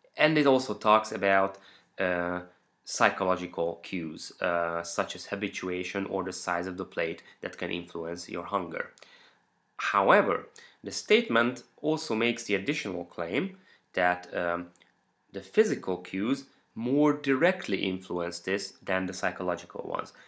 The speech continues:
And again, we find that there is nothing in the text passage to support this claim.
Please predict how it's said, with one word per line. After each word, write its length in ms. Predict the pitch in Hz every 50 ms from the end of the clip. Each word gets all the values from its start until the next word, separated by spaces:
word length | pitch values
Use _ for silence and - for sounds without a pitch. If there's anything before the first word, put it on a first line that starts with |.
| - _
And 220 | - 95 92 85
again, 380 | 87 90 139 156 156 156 156 151 - - - _ _
we 160 | - 92 92
find 600 | 87 90 - - 117 117 117 113 113 113 110 110 - - _ _ _ _ _ _ _
that 240 | - 90 - - -
there 120 | 98 92
is 120 | 90 87 92
nothing 460 | 104 113 123 123 - 120 113 110 107
in 180 | 92 98 98 92
the 80 | 85
text 340 | 87 - 101 98 - - -
passage 440 | 98 98 - - 92 92 90 - - _ _ _ _ _ - - -
to 120 | - 95
support 600 | 90 - - 90 90 - 98 92 92 92 92 - -
this 300 | 98 87 80 - - -
claim. 480 | - - 185 185 170 165 165 165 -